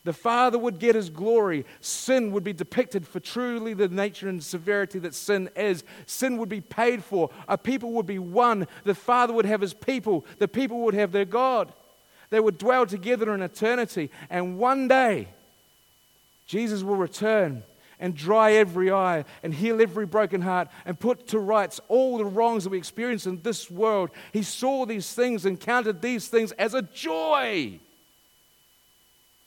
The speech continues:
A joy. And for the joy set before him,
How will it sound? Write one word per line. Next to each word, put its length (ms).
A 60
joy. 640
And 180
for 240
the 120
joy 640
set 340
before 520
him, 300